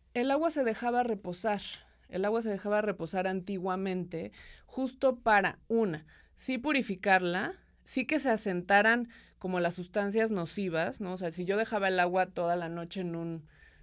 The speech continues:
en aquel entonces era, qué sé, qué sé yo, como un tambo de barro o de un material por el estilo de arcilla, qué sé yo. Entonces el agua se dejaba toda la noche, ¿para qué? Pues para que bajaran todas las sustancias nocivas y entonces en la mañana yo me tomara,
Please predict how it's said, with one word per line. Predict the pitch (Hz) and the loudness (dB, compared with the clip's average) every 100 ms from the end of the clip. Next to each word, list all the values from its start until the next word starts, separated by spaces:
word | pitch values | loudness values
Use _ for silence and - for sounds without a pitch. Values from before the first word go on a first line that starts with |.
| - - | -20 -18
en | - 170 170 170 170 | -12 -8 -6 -4 -4
aquel | 170 196 185 | -2 0 0
entonces | 185 196 190 196 185 | 0 -2 -2 -2 -2
era, | 175 170 175 | 0 2 0
qué | 180 | -4
sé, | 175 170 156 - | -4 -4 -4 -6
qué | 180 180 | -2 0
sé | 180 | 0
yo, | 180 185 | 2 0
como | 151 160 | 0 -4
un | 175 180 | -2 2
tambo | 180 180 185 | 2 4 2
de | 160 | 2
barro | 151 160 160 165 165 175 165 | 4 6 6 4 2 2 0
o | 139 139 151 | -4 -6 -8
de | 147 | -6
un | 156 156 | -6 -6
material | 160 160 160 156 156 | -6 -4 -2 -4 -4
por | 170 | -4
el | 156 | -4
estilo | 156 185 165 156 | -6 -6 -2 -2
de | 147 | -2
arcilla, | - - 175 156 151 | -6 -6 -4 -2 -4
qué | - | -6
sé | - 147 | -10 -6
yo. | 151 - - - - - - | -6 -8 -16 -16 -18 -20 -6
Entonces | - 226 269 254 | 0 2 2 2
el | 240 | 4
agua | 233 262 | 4 2
se | 233 | 0
dejaba | 190 214 208 208 | -2 -2 -2 0
toda | 226 233 262 | 0 0 0
la | 254 | 0
noche, | 226 202 - 190 | -2 -4 -4 -6
¿para | 190 175 | -2 -2
qué? | 196 220 | -4 -6
Pues | 214 | -6
para | - 180 | -6 -4
que | 180 | -2
bajaran | 185 196 233 254 | -4 -2 -2 -4
todas | 240 233 | -2 -4
las | 214 | -4
sustancias | 185 180 - 180 185 196 | -6 -6 -2 -2 -2 -2
nocivas | 196 185 196 175 170 | -4 -4 -2 -2 -4
y | |
entonces | 160 165 | -8 -8
en | 165 | -8
la | 160 | -6
mañana | 165 175 185 | -4 -4 -2
yo | 190 | -4
me | 170 165 | -6 -6
tomara, | 160 165 160 160 | -6 -6 -6 -6